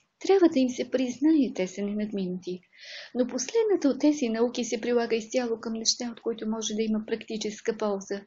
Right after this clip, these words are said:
единствено за подобрение на земеделието и всички занаяти, така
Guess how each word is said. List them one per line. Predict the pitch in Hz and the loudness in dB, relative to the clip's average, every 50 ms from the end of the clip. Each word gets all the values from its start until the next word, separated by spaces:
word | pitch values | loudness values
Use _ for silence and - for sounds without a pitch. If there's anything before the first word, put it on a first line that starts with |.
| _ _ _ _ - | _ _ _ _ -2
единствено | 277 269 254 262 254 247 254 - 240 240 233 233 | -2 0 4 2 2 2 2 -2 -2 0 0 2
за | 220 240 | 0 0
подобрение | 233 247 233 240 233 226 226 220 214 214 214 208 | -2 -2 -4 -2 0 0 2 2 2 2 0 0
на | 208 202 | 0 -2
земеделието | 202 202 190 185 185 220 240 247 269 262 262 302 | -2 -2 -2 -2 -2 -4 -4 -2 -2 -2 0 -2
и | 302 | -2
всички | 294 - - 202 202 - - 214 196 | -2 -4 -8 -6 -8 -6 -8 -8 -8
занаяти, | 202 208 208 214 220 240 247 233 240 226 220 220 _ _ - - - - _ _ | -6 -4 -4 -4 -4 -4 -4 -6 -6 -10 -10 -10 _ _ -20 -20 -20 -20 _ _
така | 233 233 233 - | 0 0 0 2